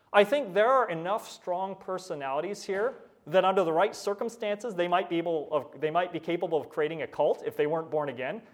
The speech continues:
right? There's enough charisma here. Fortunately, it's never happened. Why? Because of humility. Because the, the leadership here is humble enough, they keep that from happening.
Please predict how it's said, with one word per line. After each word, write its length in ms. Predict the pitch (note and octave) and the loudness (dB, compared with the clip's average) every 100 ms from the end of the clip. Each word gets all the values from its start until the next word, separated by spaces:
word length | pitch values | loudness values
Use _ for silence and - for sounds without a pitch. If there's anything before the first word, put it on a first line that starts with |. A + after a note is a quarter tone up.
| _ | _
right? 160 | D#3 E3+ | 4 4
There's 180 | F#3+ G#3 | 2 2
enough 240 | A3 F3+ | 2 2
charisma 500 | - E3 D#3 F3 G#3 | 2 2 2 2 0
here. 340 | G#3 A3+ C#4+ - - - _ _ _ _ _ _ _ - | 2 2 2 -2 -20 -20 _ _ _ _ _ _ _ 6
Fortunately, 600 | B3+ B3+ C4 A#3 A3 A#3+ | 10 10 8 6 8 8
it's 160 | A3 | 6
never 200 | G#3+ G#3+ | 4 2
happened. 380 | F3+ F#3 F#3+ A#3 | 2 0 0 -2
Why? 320 | E3+ F3+ B3 - | -2 0 -2 -4
Because 260 | F3+ F3+ D3+ | -4 0 0
of 100 | D3+ | -2
humility. 480 | D#3 D3+ A#2 G#2+ - _ _ _ _ _ _ _ _ _ _ | -4 -4 -4 -6 -16 _ _ _ _ _ _ _ _ _ _
Because 360 | E3 D#3+ F#3 D3+ | -4 2 2 2
the, 180 | D#3 C#3 - - | 0 0 -6 -4
the 140 | D#3 | -2
leadership 480 | D#3+ F#3+ - - - | 0 -2 -6 -8 -8
here 160 | D#3 C#3 | -4 -4
is 140 | - | -6
humble 260 | G3 F#3+ D3+ | -6 -4 -4
enough, 240 | C3 - | -4 -10
they 80 | A2+ | -12
keep 260 | - C3 B2+ | -14 -14 -12
that 180 | A2+ | -12
from 100 | A#2 | -14
happening. 460 | G#2 A#2+ - F#2+ | -14 -14 -14 -18